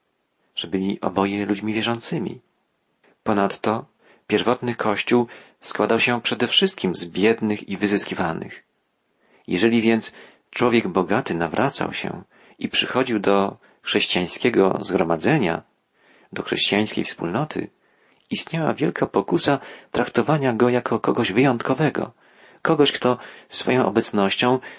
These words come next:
przydaje jakby Chrystusowi blasku. Kościół musi być miejscem, gdzie różnice społeczne tracą wszelkie znaczenie. Nie można kogokolwiek wyróżniać,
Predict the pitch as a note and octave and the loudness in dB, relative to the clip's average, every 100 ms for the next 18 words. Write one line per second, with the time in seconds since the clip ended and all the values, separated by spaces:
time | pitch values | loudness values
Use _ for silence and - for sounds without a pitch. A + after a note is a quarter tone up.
0 | - _ - B2+ G2+ A2+ B2+ B2 G2+ G2 | -20 _ 0 0 4 4 6 4 2 0
1 | A2 G#2+ - - - A#2+ A2+ - G2 G2 | 0 -2 -8 -20 -2 0 0 -2 0 0
2 | G#2+ C#3+ C#3+ - - - - _ _ _ | -2 -4 -4 -6 -8 -12 -16 _ _ _
3 | _ _ _ _ - B2 - - G#2+ G2 | _ _ _ _ -2 0 0 -2 -2 -2
4 | A2 F#2+ F#2+ F2+ G#2 A2+ A#2 - G#2+ G2+ | -6 -2 -2 0 0 2 0 -2 -2 -4
5 | - - - _ - G2+ G#2+ G#2+ G2+ E3+ | -14 -20 -20 _ 0 2 6 6 4 0
6 | - F#2+ - F#2 G#2 - F#2 F2 _ - | 0 -2 0 0 2 0 -2 -6 _ -20
7 | - _ _ - A#2+ - F2 D#2+ E2 - | -20 _ _ -4 -4 -2 -4 -4 -6 -2
8 | G2+ - E2+ E2 - E2 D#2+ G2 _ _ | -2 -2 -4 -2 -2 -4 -6 -10 _ _
9 | _ _ _ _ _ _ _ _ - G2+ | _ _ _ _ _ _ _ _ -4 0
10 | B2 A2+ F2 G#2+ F2+ F2 A#2+ A2+ A2 - | 0 0 -2 0 0 0 0 2 0 0
11 | - _ F2 F#2+ B2+ G2+ E2+ F#2+ - - | -16 _ -2 4 4 4 -2 -6 -4 -6